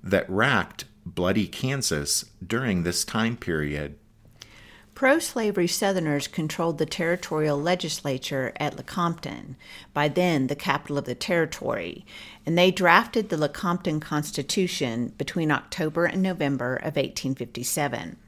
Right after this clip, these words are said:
Speaker 2: It was designed to bring Kansas into the Union as a slave state.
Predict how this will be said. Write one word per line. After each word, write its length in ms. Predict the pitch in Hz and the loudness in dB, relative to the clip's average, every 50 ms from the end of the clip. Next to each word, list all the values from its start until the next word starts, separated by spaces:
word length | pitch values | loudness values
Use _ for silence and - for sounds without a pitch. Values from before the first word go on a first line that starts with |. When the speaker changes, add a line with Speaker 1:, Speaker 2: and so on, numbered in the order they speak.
| - - - - - - - - - - - - - | -20 -20 -20 -20 -20 -20 -20 -20 -20 -20 -20 -10 0
Speaker 2:
It 100 | - 175 | 2 4
was 140 | 180 180 | 4 4
designed 500 | 180 - 175 170 185 180 165 175 202 254 | 2 2 0 4 4 6 6 6 4 4
to 80 | - 277 | 2 0
bring 240 | - - 175 170 165 | 2 2 2 2 2
Kansas 680 | 165 - - 226 233 240 220 233 - 127 123 - - - | -4 -4 -4 0 0 0 0 0 -2 -2 -2 -4 -4 -6
into 300 | - 156 160 170 - 208 | -2 -2 -2 -2 -2 0
the 120 | 175 196 190 | 0 0 0
Union 540 | 175 180 165 151 139 135 127 123 127 123 - - | 2 0 0 0 2 0 0 0 -2 -2 -2 -4
as 180 | - 151 - | -4 -2 -2
a 60 | 156 | -2
slave 400 | 156 - - - 147 139 131 131 | -2 -2 0 0 2 2 2 0
state. 440 | - - - - - 104 - - - | -2 -6 -6 -4 -4 -4 -4 -6 -10